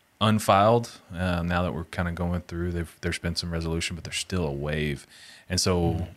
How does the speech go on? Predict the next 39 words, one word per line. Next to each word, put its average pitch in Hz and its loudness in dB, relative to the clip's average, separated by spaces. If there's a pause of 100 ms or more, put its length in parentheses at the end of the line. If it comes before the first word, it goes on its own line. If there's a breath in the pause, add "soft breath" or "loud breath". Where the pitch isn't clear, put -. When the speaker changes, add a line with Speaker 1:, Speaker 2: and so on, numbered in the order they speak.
Speaker 1:
instead 92 2
of 87 0
just - -4 (100)
saying, 85 -2
"Oh 85 -6
man, 85 -2
that's 78 -6
terrible," 78 -8 (1080 soft breath)
what 98 2
I 85 4
love 90 6
is 85 0
you 90 -2
guys 80 0 (100)
are 85 -4 (240)
giving 87 0
us - -6
resources 80 -6
to 85 -10
say, 73 -4 (340)
"That - 0
is 185 2
terrible, 143 -6 (220)
but - -6
here's 95 0
what 82 -4
we're 80 -4
gonna 76 -8
try 76 -6
to 69 -10
do 73 -14
to 71 -16
help - -6
work 78 -6
on 76 -8
our 71 -10
marriages, 95 2
our - -12
communication," - -8